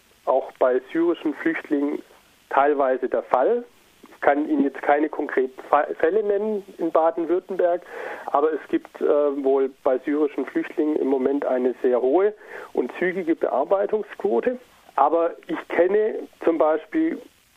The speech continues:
gerade auch wenn ein Antrag negativ beschieden wird, kann ich mir nicht vorstellen, dass das Verfahren innerhalb von zwei Wochen abgeschlossen sein kann. Schon allein, weil sich dann ja rechtliche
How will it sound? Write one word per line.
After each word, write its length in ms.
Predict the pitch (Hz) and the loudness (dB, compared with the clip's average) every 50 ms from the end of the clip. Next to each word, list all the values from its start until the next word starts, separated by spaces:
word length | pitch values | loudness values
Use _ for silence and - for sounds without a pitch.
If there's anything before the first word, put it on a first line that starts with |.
| - - - | -20 -20 -4
gerade 480 | - - 127 135 147 180 202 220 - - | -2 2 2 4 2 2 2 0 -2 0
auch 180 | 151 156 - - - | 0 0 -2 0 0
wenn 320 | 147 143 147 139 139 - - _ - - | 0 2 2 0 -2 -4 -8 _ -10 -4
ein 220 | - 139 139 139 - | -2 0 0 0 0
Antrag 460 | - 139 143 - - 135 123 - - | 0 0 -2 0 0 -2 -2 0 0
negativ 520 | 143 190 226 254 233 226 - - 180 165 - - | 0 0 0 0 -4 -4 -4 -6 -6 -6 -6 -4
beschieden 500 | - 170 - - 160 156 147 156 143 135 | -2 -2 -2 -2 -4 -4 -2 -2 0 0
wird, 200 | 131 127 120 - - - - - - - - - - | 2 0 0 -2 -6 -12 -14 -16 -14 -16 -14 -4 0
kann 200 | - 143 156 170 | 0 2 2 0
ich 120 | - - | -2 -2
mir 80 | 165 156 | -2 -2
nicht 180 | 170 175 - - | -2 -4 -4 -2
vorstellen, 480 | - 175 190 180 - - 185 185 180 | 0 0 0 0 0 0 0 2 2
dass 140 | 165 160 - | 0 -2 -2
das 100 | - 156 - - - | -4 -8 -8 -6 -6
Verfahren 460 | 156 - - 143 131 151 165 175 165 | -8 0 2 2 2 4 2 0 -2
innerhalb 340 | 151 156 165 170 156 156 151 | 0 0 0 0 0 -2 -2
von 180 | - - 156 143 - | -2 -4 -4 -4 0
zwei 180 | - 139 139 131 | 2 2 2 4
Wochen 280 | 135 139 - - 156 - | 2 0 0 -2 -4 -4
abgeschlossen 800 | - 131 135 - - - - - - 143 139 135 - 143 131 - | -4 -4 -4 -6 -8 -10 -10 -4 -2 0 0 0 -2 -4 -2 -2
sein 300 | 127 123 123 120 123 123 - _ _ - - _ | 0 0 0 0 -2 -6 -10 _ _ -20 -20 _
kann. 320 | _ - - 156 160 143 120 - - _ _ _ _ - _ _ - - | _ -2 0 2 2 0 -2 -6 -14 _ _ _ _ -20 _ _ -6 -4
Schon 160 | 139 131 139 | -2 0 0
allein, 380 | 135 131 135 131 135 147 156 | 2 2 2 2 2 0 0
weil 140 | 147 143 131 - | 0 -2 -2 -4
sich 100 | - 139 - | -6 -6 -2
dann 200 | - 135 139 147 | -2 0 2 2
ja 240 | 147 143 135 - - - - - - - - - - - _ - - | 2 2 2 0 -2 -4 -10 -12 -12 -12 -12 -14 -16 -18 _ -4 -2
rechtliche 500 | 143 147 - - - - 139 - 135 | 0 0 -2 -4 -8 -8 -4 -2 -4